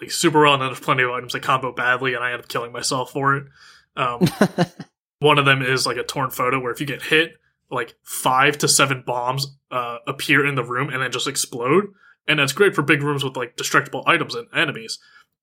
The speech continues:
Speaker 1: It's also bad 'cause when one bomb, they're all grouped together. So when one bomb explodes, it shoots all the other ones out in the room, like, randomly. And then if you have any effects on those bombs, like, they'll also all have that effect as well. So it can just,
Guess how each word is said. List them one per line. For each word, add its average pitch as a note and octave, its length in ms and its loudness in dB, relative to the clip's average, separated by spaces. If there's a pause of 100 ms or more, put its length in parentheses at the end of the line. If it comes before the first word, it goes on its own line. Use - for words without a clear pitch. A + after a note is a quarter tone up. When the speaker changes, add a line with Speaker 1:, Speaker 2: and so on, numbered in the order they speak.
Speaker 1:
It's D3 100 -6
also C#3 180 -6
bad D3 460 2 (240)
'cause C#3 140 -2
when C3+ 220 -2
one G3 200 2
bomb, C#3 260 0
they're D3+ 140 4
all D3 140 6
grouped D#3+ 240 0
together. C3+ 340 2
So C#3 140 -2
when B2+ 140 -8
one F3+ 160 0
bomb C3 200 2
explodes, C3+ 480 -4
it C#3 100 -6
shoots - 260 -2
all D3+ 200 2
the D3+ 100 4
other C#3+ 140 2
ones C3+ 220 -2
out C3+ 280 0
in C3+ 100 -6
the A#2+ 100 -6
room, B2+ 440 -6
like, A#2+ 140 -12
randomly. B2+ 560 -2 (640)
And C#3+ 140 2
then C#3 120 0
if C3 120 -2
you D#3+ 80 4
have C3+ 100 0
any C3 300 0
effects - 440 0
on C#3+ 220 0
those C3+ 160 0
bombs, B2+ 680 -2 (340)
like, B2+ 200 -4 (140)
they'll C#3 160 6
also C3+ 380 0
all C3 200 -2
have B2 180 2
that B2 240 -4
effect B2 340 -6
as A2 120 -8
well. B2 320 -2
So B2+ 160 -2
it B2 80 -4
can C3+ 120 -2
just, - 280 -4